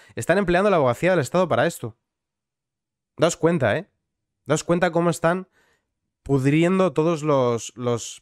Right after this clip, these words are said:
poderes. Ya la emplearon. Voy a poneros dos ejemplos. Es que ya la emplearon para defender a Irene Montero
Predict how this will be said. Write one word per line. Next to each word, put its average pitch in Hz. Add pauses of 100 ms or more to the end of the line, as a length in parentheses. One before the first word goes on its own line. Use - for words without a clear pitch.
poderes. 117 (300)
Ya 135
la 175
emplearon. 147 (720)
Voy 139
a 156
poneros 165
dos 113
ejemplos. 101
Es -
que 135
ya 143
la 165
emplearon 143 (640)
para 131
defender 127
a -
Irene 131
Montero 104